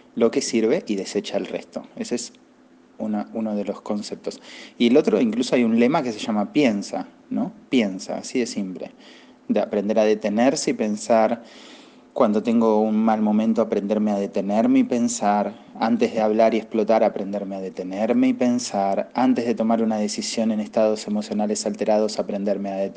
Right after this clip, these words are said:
aprender a detenerme y pensar, eh, simplemente pienso, ¿no? Eso es, mm, la, la, la gran cantidad de las cosas que acabo de mencionar, la gente no lo vive de esa manera,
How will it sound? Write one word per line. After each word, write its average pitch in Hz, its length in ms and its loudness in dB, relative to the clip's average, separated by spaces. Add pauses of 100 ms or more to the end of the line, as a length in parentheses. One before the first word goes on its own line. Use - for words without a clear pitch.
aprender 104 340 -2
a 101 60 0
detenerme 104 640 0
y 135 40 2
pensar, 107 680 0 (600)
eh, - 260 2 (140)
simplemente 120 720 2 (480)
pienso, 98 600 0 (140)
¿no? 117 220 -4 (400)
Eso 123 260 0
es, - 880 0
mm, 113 680 0 (1700)
la, 117 200 2
la, 120 140 2
la 117 160 2
gran 131 180 4
cantidad 139 260 6
de 139 60 8
las 120 100 -2
cosas 143 220 -4
que - 100 -6
acabo 117 200 4
de 113 60 2
mencionar, 107 420 0
la 131 100 2
gente 110 320 -2
no 104 120 0
lo 104 100 0
vive 101 220 0
de 101 80 -2
esa 101 180 -4
manera, 101 380 -4